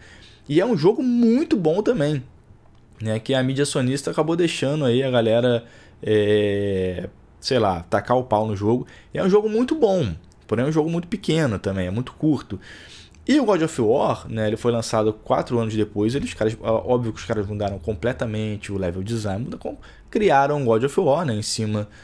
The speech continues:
do, do The Order. Ficou excelente, né? Só que agora, como os caras têm praticamente tudo pronto, né? Já tem a modelagem do Kratos, já tem mais ou menos ali,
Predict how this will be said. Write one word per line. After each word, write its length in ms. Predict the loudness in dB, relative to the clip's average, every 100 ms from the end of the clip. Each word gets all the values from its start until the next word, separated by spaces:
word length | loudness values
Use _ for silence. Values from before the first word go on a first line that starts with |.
| -20 -20 -12
do, 960 | -4 0 2 2 0 -2 -4 -6 -8 -12 -18 -20 -20 -14
do 340 | -6 -4 -2
The 200 | 0 2
Order. 440 | 4 2 0 -4 -4 -14 _ -20 -20 -20 _ _ -20 -2
Ficou 80 | 0
excelente, 760 | 2 2 2 2 -2 -6 -10 -14 -20 -10
né? 80 | -4
Só 140 | -4 -2
que 120 | -2
agora, 500 | 0 2 2 2 -2
como 180 | -2 -4
os 120 | -4
caras 340 | -2 -2 -2
têm 380 | -4 -4 -4 -8
praticamente 580 | -10 -8 -6 -6 -6 -12 _ -2
tudo 280 | 2 2
pronto, 500 | 0 -2 -2 -4 -8
né? 100 | -8
Já 120 | -6 -4
tem 160 | -6
a 80 | -4
modelagem 440 | -4 0 0 0
do 120 | -2 -2
Kratos, 580 | 2 4 4 2 0
já 100 | -4
tem 220 | -2 -4 -2
mais 220 | -2 0
ou 60 |
menos 280 | 0 0 0
ali, 300 | 2 2 -2